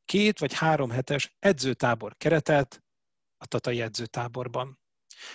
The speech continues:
Illetve az E B bronzérmem után azt hiszem, hogy nyolcvanezer forint jutalmat kaptam. Ezt kaptam a masz-tól. Tehát mi azt gondoljuk,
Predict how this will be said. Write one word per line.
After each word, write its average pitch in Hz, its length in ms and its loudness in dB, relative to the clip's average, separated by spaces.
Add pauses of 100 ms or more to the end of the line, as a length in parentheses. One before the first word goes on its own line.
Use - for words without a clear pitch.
Illetve 175 520 4
az 147 180 2
E 170 140 4
B 135 180 2
bronzérmem 120 560 -2
után 165 300 -2
azt 143 120 -2
hiszem, - 240 -8
hogy 120 120 -10
nyolcvanezer 123 680 -2
forint 117 340 -10
jutalmat 117 440 -10
kaptam. 120 520 -12 (580)
Ezt 185 220 0
kaptam 156 340 0
a 139 60 2
masz-tól. 123 720 -4 (360)
Tehát 135 200 -2
mi 156 120 -4
azt 139 280 2
gondoljuk, 170 640 0